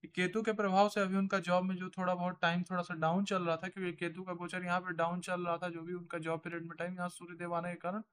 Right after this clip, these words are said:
उनका जॉब में मान सम्मान मिल रहा है, इस तरह का चीज देखने को कह सकते हैं कि बढ़ जाएगा। ये चीज देखने को मिल, मतलब हो, ये चीज आपको देखने को मिल सकता है। और उसके बाद फिर देख ले रहे हैं सोलह अक्टूबर,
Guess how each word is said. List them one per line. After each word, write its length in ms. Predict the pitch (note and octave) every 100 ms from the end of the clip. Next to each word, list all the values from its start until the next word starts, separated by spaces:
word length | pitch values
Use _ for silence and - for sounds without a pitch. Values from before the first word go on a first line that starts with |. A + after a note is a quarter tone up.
| _ _ _ _
उनका 180 | F3 F3+
जॉब 240 | E3 F3
में 100 | F#3 F#3+
मान 220 | F3+ F#3
सम्मान 340 | F#3+ F3 F3+
मिल 160 | F3 F3
रहा 100 | F#3
है, 60 |
इस 120 | F3+ F#3
तरह 160 | F3+
का 100 | F3+
चीज 200 | F3+ F#3+ E3+
देखने 280 | E3 F#3
को 120 | F3+ F#3 F3+ -
कह 100 | E3+
सकते 260 | F3 - F3+
हैं 120 | F#3+
कि 80 | G3+
बढ़ 160 | E3 D#3+
जाएगा। 340 | D#3 D3+ D3 - _ _ _
ये 80 | E3+
चीज 200 | E3+ F#3+
देखने 260 | F3 E3+ F3+
को 100 | F3
मिल, 240 | E3 E3 D#3 _ -
मतलब 320 | E3 F3+ D#3+
हो, 100 | D#3+ D#3 D#3 -
ये 60 | F3+
चीज 240 | - F#3
आपको 220 | E3+ E3+ E3
देखने 260 | E3 F3
को 80 | E3
मिल 140 | D#3
सकता 260 | D3 D3+ C#3+
है। 60 | C#3+
और 220 | F3 F#3
उसके 220 | F3 F#3+
बाद 140 | F#3 F#3+
फिर 100 | G3+
देख 240 | F3+ G3 F3
ले 60 |
रहे 100 | F3
हैं 80 | B3 - _ _ _ -
सोलह 560 | - E3+ F3+ G3+ A3 F3+
अक्टूबर, 580 | F3 - F#3 F3+ G#3